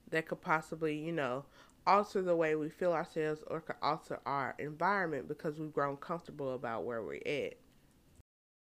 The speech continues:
And I feel like self-awareness plays a really big role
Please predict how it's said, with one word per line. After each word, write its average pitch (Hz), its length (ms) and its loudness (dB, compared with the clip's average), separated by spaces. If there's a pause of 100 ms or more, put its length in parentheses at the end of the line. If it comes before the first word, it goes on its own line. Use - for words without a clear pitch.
(880)
And 220 160 4
I 226 80 6
feel 311 280 -2
like 262 440 0
self-awareness 226 800 2
plays 196 240 2
a 160 100 2
really 240 220 0
big 214 220 0
role 160 560 4